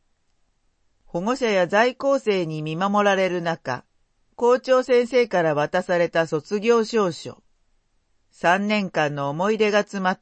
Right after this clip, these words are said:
た重みのある一枚を受け取りました。三月十二日、中台中学校卒業式で、十六ページに関連記事。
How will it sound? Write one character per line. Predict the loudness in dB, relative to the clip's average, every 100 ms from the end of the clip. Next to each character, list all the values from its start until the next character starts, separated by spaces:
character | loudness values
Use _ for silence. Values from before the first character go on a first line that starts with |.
| _
た | -6 -6 _ _ _ -6
重 | -2 -2
み | -2 -2
の | 0
あ | 2
る | 2 0
一 | -2 -4
枚 | 0 2 2
を | 2 2
受 | 0 -4
け | -2
取 | -2 -4
り |
ま | -4 -6
し | -10 -16
た。 | -18 -18 _ _ _ _ _ _ _ _ _ _ _
三 | _ -4 -2 -2
月 | -4 -6
十 | -6 -6 -6
二 | -6 -6
日、 | -8 -10 -12 -12 _ _
中 | -10 -6 -2
台 | 0 0 -2
中 | -4 -2 2
学 | 0 0
校 | -4 -4 -4
卒 | -6 -12 -8 -2
業 | 2 2
式 | 0 -6 -14 -12
で、 | -12 -14 _ _ _ _ _ _ _
十 | -6 0 2
六 | 0 -2 -2
ペ | 0 2
ー | 0
ジ | -2
に | -10 -8
関 | -4 -4 0
連 | 0 0 -4
記 | -12 -16 -16
事。 | -18